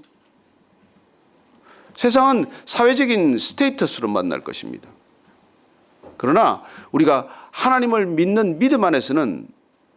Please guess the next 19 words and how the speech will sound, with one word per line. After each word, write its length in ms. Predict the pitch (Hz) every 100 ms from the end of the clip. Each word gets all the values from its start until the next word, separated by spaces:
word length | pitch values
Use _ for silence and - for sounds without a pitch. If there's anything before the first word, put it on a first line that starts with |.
| _ _ _ -
어떤 400 | - 139 - 294
만남이어야 520 | 254 202 180 131 85
할까요? 280 | 65 - - - - _ _ _ _ _ _ _ -
하나님의 640 | 220 226 196 156 - -
영에 340 | 151 214 240 -
충만한 500 | - 269 262 185 123
사람을 320 | 110 107 101
만나고 680 | 101 117 120 98 87 104 - _ _ _ _ _ _ _ _ _ _ _ _ _
그런 240 | - 302 254
사람들과 600 | 214 180 147 147 135 -
동역을 380 | 165 175 110
해야 120 | 95 78
한다는 320 | 65 - -
것입니다. 380 | - - - _ _ _ _ _ - - - - -
오늘 260 | 277 247
하나님께서는 500 | 254 302 262 180 156
이 80 | 208
만남을 420 | 208 240 254 135 -
주선하셨어요. 760 | 240 277 285 131 98 - -